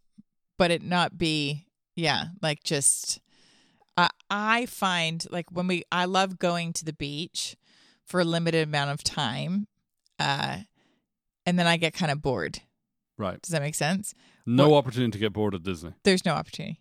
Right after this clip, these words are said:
Speaker 1: No.
Speaker 2: I think the other thing, when we went on honeymoon, we stayed on site. We've only stayed on site a couple of times 'cause it's so, yeah,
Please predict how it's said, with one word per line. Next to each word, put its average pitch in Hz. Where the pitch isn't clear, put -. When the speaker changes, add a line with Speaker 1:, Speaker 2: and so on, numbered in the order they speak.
Speaker 1:
No. -
Speaker 2:
I -
think 554
the 427
other 294
thing, 156
when 196
we 254
went 233
on 185
honeymoon, 120
we 156
stayed 156
on 131
site. 101
We've 107
only 160
stayed 131
on 113
site 107
a -
couple 110
of 107
times 104
'cause 123
it's 110
so, 92
yeah, 151